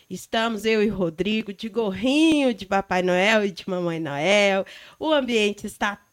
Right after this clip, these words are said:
todo, né? O, o set aqui da gravação está todo ambientado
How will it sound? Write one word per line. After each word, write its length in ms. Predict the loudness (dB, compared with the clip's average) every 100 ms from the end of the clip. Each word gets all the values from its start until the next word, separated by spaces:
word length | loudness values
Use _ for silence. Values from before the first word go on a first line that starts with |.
| _
todo, 560 | 4 4 4 0 -2 -2
né? 320 | 2 0 -2 -12 -16
O, 260 | -10 -6 -4
o 60 | -4
set 500 | -2 2 2 0 -6
aqui 300 | -6 -6 -4
da 100 | -4
gravação 560 | -2 0 0 -2 -4 -6
está 300 | -6 -8 -8
todo 320 | 2 2 4
ambientado 920 | 2 4 4 4 0 0 0 0 -4